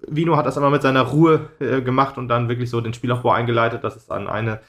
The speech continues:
äh, Sache, die dann auch, äh, auch mal erwähnt, die man dann auch erwähnen kann, neben einer guten Torhüterleistung.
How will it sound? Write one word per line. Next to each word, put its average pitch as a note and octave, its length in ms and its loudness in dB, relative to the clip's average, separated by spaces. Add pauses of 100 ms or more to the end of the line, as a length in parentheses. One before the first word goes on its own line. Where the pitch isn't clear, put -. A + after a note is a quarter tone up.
(360)
äh, G2+ 200 0
Sache, G#2+ 320 0
die G#2 120 -4
dann G2 220 -2
auch, - 340 0
äh, G2+ 300 -2 (360)
auch G#2+ 280 -2
mal G#2 140 0
erwähnt, G#2+ 420 -2
die G#2 40 -10
man G2+ 140 -4
dann G2 120 -4
auch G#2 140 -2
erwähnen G#2+ 240 -2
kann, G2+ 160 -2
neben A2 260 -6
einer G#2 260 -4
guten G#2+ 360 -8 (280)
Torhüterleistung. A2 800 -2